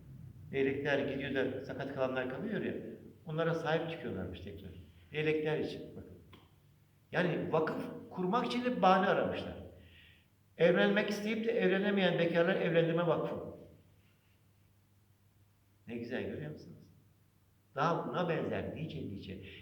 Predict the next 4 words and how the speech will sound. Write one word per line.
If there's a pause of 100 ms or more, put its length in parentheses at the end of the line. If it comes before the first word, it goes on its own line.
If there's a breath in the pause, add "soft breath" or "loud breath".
Hep (840)
yararlı
işler. (280)
Bakın.